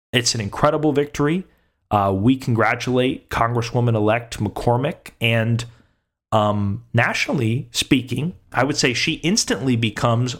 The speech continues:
one of the highest profile Democrats behind this effort. She is joining Barack Obama, uh, Jared Golden, Ed Rendell, Pat Quinn, and many others, Lori Trahan.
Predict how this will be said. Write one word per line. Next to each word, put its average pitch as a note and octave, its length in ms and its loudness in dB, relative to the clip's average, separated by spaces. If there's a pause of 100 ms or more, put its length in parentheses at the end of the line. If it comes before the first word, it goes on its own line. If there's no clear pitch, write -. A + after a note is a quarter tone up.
one A#2 240 2
of C3 160 -4
the A2 80 2
highest - 720 -4
profile A#2 580 0
Democrats G2 800 -4 (540)
behind G#2 380 0
this F#2 200 -2
effort. E2 360 -4
She A#2 160 0
is A#2 120 0
joining A2+ 440 0
Barack G#2 340 0
Obama, G#2+ 640 0 (540)
uh, E2 180 -2
Jared A2 500 0
Golden, A#2+ 680 0
Ed A#2 220 0
Rendell, A2+ 760 0
Pat B2 340 -2
Quinn, A#2+ 640 0 (560)
and B2+ 240 0
many B2+ 260 0
others, A2+ 520 -2
Lori A2+ 200 2
Trahan. A2 600 -2